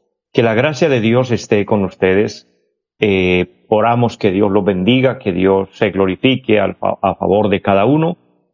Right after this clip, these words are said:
Y este es un tiempo de bendición, este es un tiempo donde vamos a estudiar la palabra de Dios,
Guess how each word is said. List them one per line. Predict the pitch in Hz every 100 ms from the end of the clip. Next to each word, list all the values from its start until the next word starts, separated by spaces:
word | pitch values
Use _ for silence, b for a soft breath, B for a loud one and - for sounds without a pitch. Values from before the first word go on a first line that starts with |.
| _ -
Y | 127 120 123 120 113 110 110 _ _ _ _ _ -
este | 131 165
es | 160
un | 143
tiempo | 151 135 120
de | 104
bendición, | 95 95 92 92 90
este | 87 127
es |
un | 131 131
tiempo | 131 117 143
donde | 147 131 107
vamos | 98 98 107 117 -
a | 104 92 87 - _ _ _ _ _ -
estudiar | 131 - 113 113 120
la | 110 101
palabra | 95 92 95
de | 90 85
Dios, | 107 123 131 -